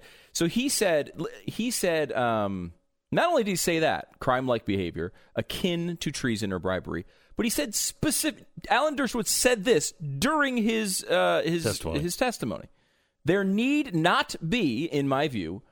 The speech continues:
Speaker 1: conclusive evidence of a tech-, technical crime that would necessarily result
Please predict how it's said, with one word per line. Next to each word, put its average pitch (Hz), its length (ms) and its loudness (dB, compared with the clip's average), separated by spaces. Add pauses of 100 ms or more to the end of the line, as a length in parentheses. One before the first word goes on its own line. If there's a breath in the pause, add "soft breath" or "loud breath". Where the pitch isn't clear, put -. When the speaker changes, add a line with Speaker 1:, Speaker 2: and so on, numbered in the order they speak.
(360)
Speaker 1:
conclusive 190 640 0
evidence 196 420 2
of 156 120 2
a 135 100 2
tech-, - 500 -4
technical 285 640 0
crime 135 460 0
that 151 160 2
would 151 160 -4
necessarily 160 800 0
result 123 540 -2